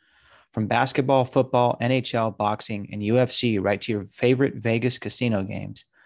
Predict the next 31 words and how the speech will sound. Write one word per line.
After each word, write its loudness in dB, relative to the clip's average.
don't 2
wait 2
to -16
take 0
advantage 0
of -12
all 2
the 0
amazing 0
offers -2
available -2
for -16
the -10
two -2
thousand -2
twenty-one -4
season. -8
BetOnline 4
is 0
the -8
fastest 0
and -4
easiest 2
way 0
to -4
bet 0
on 0
all -4
your -4
favorite -4
sports. -8